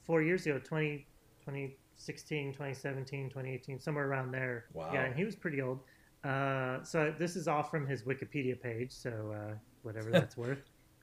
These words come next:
Speaker 1: He
Speaker 2: Take it, yeah.
Speaker 1: wrote, he wrote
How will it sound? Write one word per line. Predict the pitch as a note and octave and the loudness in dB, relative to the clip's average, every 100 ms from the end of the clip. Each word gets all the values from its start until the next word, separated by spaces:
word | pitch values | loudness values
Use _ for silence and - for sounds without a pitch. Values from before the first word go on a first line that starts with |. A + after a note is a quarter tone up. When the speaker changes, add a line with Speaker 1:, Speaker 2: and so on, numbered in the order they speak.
| - | -20
Speaker 1:
He | - F#3+ F3+ F3 E3 - | 2 6 6 6 2 0
Speaker 2:
Take | - - | -2 0
it, | - - | -2 0
yeah. | - | 6
Speaker 1:
wrote, | D#3+ A#3+ - - - - - - | 8 8 2 -14 -20 -20 -20 -12
he | - F3 | -2 0
wrote | C3+ E3 A#3+ | 6 6 6